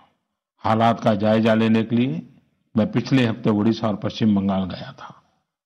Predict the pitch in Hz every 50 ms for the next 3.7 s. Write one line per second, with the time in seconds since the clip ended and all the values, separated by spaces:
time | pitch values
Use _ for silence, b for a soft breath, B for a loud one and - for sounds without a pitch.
0 | _ _ _ _ - 123 120 - 156 139 139 135 135 143 156 156 160 147 123 120
1 | 131 139 143 143 147 139 117 120 107 107 113 117 131 139 135 113 98 92 113 123
2 | 101 - 101 113 123 131 143 131 - 120 101 98 98 101 110 110 127 120 113 95
3 | - 101 92 92 101 113 113 98 - - - - _